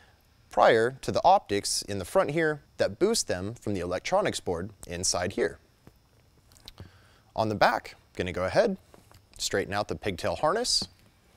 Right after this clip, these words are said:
You can see it's a four wire, so lead, ground,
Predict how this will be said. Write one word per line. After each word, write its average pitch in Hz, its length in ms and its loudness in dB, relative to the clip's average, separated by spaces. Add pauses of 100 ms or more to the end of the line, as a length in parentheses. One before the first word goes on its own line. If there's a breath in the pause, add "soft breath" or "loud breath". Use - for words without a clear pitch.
(360 soft breath)
You 95 120 -6
can 87 80 -6
see - 180 0
it's 95 140 -2
a 95 60 -8
four 147 340 0
wire, 117 360 4 (300)
so - 240 -4
lead, 170 440 0 (140)
ground, 98 440 -2